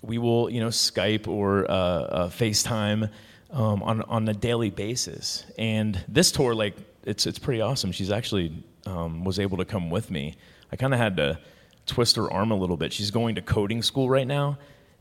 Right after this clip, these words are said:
and, like, she's doing it online, and she has to spend about six to eight hours a day reading and, and doing this coding stuff. Like, sometimes I look at her computer,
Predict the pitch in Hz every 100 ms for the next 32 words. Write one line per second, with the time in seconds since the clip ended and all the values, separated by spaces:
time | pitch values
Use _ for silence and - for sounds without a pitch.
0 | _ _ - 120 113 117 101 120 120 113
1 | 80 110 107 95 101 127 143 123 - 131
2 | 127 120 - 120 117 95 - - 127 -
3 | - 120 107 98 113 101 92 92 98 95
4 | 76 69 - - _ _ _ _ _ -
5 | 107 117 113 104 95 90 87 - 104 113
6 | 110 92 - 110 98 92 85 - - 127
7 | 196 185 156 127 139 131 113 104 - 147
8 | 104 76